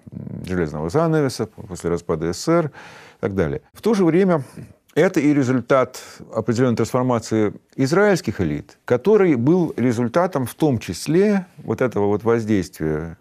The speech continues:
э, прогрессистских организаций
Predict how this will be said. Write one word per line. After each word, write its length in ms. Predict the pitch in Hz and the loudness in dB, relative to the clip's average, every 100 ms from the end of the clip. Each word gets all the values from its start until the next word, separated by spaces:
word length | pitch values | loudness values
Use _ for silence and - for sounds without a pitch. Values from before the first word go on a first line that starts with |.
| - | -14
э, 1120 | - 87 87 85 82 78 - 50 50 50 50 - - - - - - - - - - - - - - - - - _ _ - | -6 -4 -2 -2 -4 -6 -6 -6 -6 -6 -10 -16 -20 -20 -20 -20 -20 -20 -20 -20 -20 -20 -20 -20 -20 -20 -20 -20 _ _ -6
прогрессистских 800 | - 113 127 - 107 - 80 - - - - _ - | 0 2 2 2 0 -2 -8 -10 -12 -16 -20 _ -4
организаций 800 | 104 123 156 240 247 240 208 | 0 0 2 2 0 0 -2